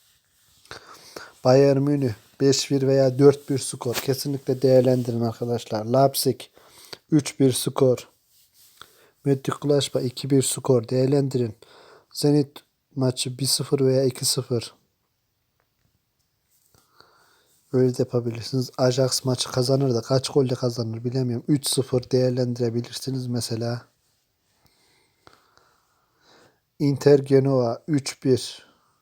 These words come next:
kazanmasını bekliyorum. Değerlendirebilirsiniz.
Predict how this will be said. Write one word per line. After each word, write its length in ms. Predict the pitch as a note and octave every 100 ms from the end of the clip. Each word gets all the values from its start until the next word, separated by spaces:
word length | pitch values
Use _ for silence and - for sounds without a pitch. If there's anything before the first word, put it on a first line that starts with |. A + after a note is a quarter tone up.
| _ _ _ _ _ _ _ _ _ _ _
kazanmasını 720 | - C3+ C3 B2+ B2+ - B2
bekliyorum. 640 | B2 A#2+ - A2+ A2+ A#2+ B2+
Değerlendirebilirsiniz. 1400 | C3 B2+ B2+ B2 A#2+ A2+ B2 C3+ C3 C#3 C#3 C#3+ - -